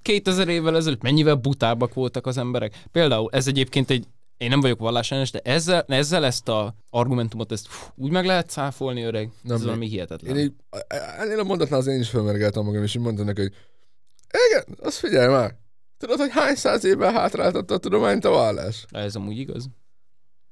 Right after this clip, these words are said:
Speaker 2: Hát ne idegesítsen már fel. Ezt így néz rám,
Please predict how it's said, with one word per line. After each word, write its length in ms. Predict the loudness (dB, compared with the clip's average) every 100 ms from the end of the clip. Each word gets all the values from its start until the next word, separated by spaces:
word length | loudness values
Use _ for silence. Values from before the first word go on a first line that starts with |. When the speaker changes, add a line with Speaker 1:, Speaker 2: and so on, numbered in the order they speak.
| -20
Speaker 2:
Hát 160 | -12 -8
ne 60 | -4
idegesítsen 500 | -2 -2 -2 0 0
már 180 | 0
fel. 280 | -2 -10 -14 -16 -20 -20 -20 -20 -20 -20 -20 -20 -20
Ezt 100 | -10 -10
így 80 | -10 -14
néz 340 | -4 -2 2
rám, 280 | 4 4 2